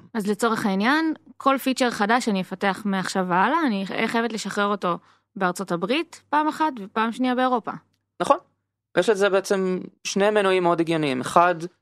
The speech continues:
Speaker 2: אה, אנחנו מתחייבים לכל הלקוחות שלנו שלא משנה באיזה אזור גיאוגרפי אתה נמצא, אתה תקבל את אותה חוויה של מאנדיי. אין סיבה שאם בן אדם, אה, עובד, אה,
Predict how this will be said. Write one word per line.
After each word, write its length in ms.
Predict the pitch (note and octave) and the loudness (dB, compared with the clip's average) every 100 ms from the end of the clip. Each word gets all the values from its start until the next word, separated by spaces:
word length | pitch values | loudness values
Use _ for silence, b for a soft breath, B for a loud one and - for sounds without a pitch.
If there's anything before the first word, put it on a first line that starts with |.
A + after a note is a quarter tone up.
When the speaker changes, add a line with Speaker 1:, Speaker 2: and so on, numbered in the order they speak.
| _ _ _ _ _ - | _ _ _ _ _ -2
Speaker 2:
אה, 200 | C3 B2+ | 0 0
אנחנו 260 | C#3 C#3+ D#3 | 0 0 0
מתחייבים 380 | D3 D3 D#3 F#3+ | 2 2 2 2
לכל 240 | D3+ D#3 | 2 2
הלקוחות 440 | E3 C#3 - C3+ C3+ | 2 0 0 0 2
שלנו 320 | C#3+ C3+ C#3+ | 0 0 0
שלא 360 | - B2+ C#3+ | 0 2 2
משנה 360 | F3+ F3+ D#3+ C#3 | 0 0 0 0
באיזה 320 | B2 A#2+ B2 | 0 0 0
אזור 240 | A#2 A#2+ A#2 | 0 0 0
גיאוגרפי 520 | A#2+ A2+ A#2+ - B2 | 0 0 0 0 -4
אתה 160 | - | -4
נמצא, 400 | A2+ A2+ - E3+ C4 _ _ _ _ _ _ C3+ | -6 -8 0 0 0 _ _ _ _ _ _ -12
אתה 340 | - C#3 C3 B2+ | 0 2 4 0
תקבל 360 | C#3 C3 F#3+ | 0 2 2
את 80 | G#3+ | 2
אותה 160 | D3 C#3 | 0 0
חוויה 300 | D3+ B2+ A#2 | 2 2 0
של 160 | C3 | -2
מאנדיי. 400 | A#2 A2 G#2 G#2+ - _ _ _ | -2 -4 -4 -10 -14 _ _ _
אין 120 | E3 F#3 | 0 2
סיבה 260 | F#3+ D#3+ | 2 2
שאם 200 | D3+ D3+ | 2 0
בן 120 | C#3+ | 0
אדם, 340 | C3+ B2+ B2+ B2 | 2 2 2 0
אה, 240 | A#2+ A#2 | -2 -2
עובד, 500 | A#2+ B2 B2 B2+ A#2+ | -4 0 2 0 0
אה, 280 | B2 A#2 A#2 | -2 0 -2